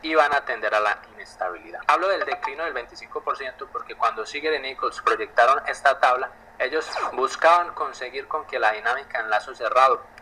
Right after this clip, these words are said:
tuviera por lo menos un veinticinco por ciento de oscilaciones.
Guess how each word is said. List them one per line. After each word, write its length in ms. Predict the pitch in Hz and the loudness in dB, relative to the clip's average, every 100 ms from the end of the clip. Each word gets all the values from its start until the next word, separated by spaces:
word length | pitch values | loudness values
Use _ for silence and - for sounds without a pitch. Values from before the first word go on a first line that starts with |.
| - | -6
tuviera 440 | 131 131 151 156 | -4 0 2 2
por 240 | - 185 175 | 6 6 6
lo 120 | 131 | 2
menos 440 | 151 160 113 107 - | 2 -2 -4 -14 -16
un 240 | 135 131 | -18 -4
veinticinco 680 | 147 151 131 127 123 - 147 | -4 -4 -10 -16 -14 -8 -6
por 200 | 123 110 | -4 -4
ciento 400 | - 135 - 139 | -6 -8 -4 -2
de 120 | 113 | 0
oscilaciones. 1040 | 104 117 - - 104 95 90 113 104 - | 2 0 -2 -6 -2 0 0 -2 -4 -8